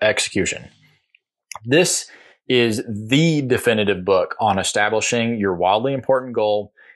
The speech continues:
and planning for its, uh, achievement and tracking the progress as you go along. This book is so important. This is one of the highest value books that I've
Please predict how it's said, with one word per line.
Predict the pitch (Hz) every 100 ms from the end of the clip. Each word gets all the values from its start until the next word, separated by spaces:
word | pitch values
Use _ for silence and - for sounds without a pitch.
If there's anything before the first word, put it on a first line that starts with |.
| -
and | 98
planning | - 104 104
for | 98 98
its, | 95 - -
uh, | 104 92 67 -
achievement | - 95 117 95 78 - _ - - - -
and | 92
tracking | 90 98 95 107
the | 101
progress | 107 92 92 87 -
as | 95
you | 92
go | 92 85
along. | 78 - - - _ _
This | 117 143 156
book | - 107 101 -
is | 113 90
so | - 113 107
important. | 104 101 85 104
This |
is | 113
one | 143 135
of |
the | 98
highest | - 101 101 123 -
value | 110 104 107 104
books | 92 104 -
that | 107
I've | 82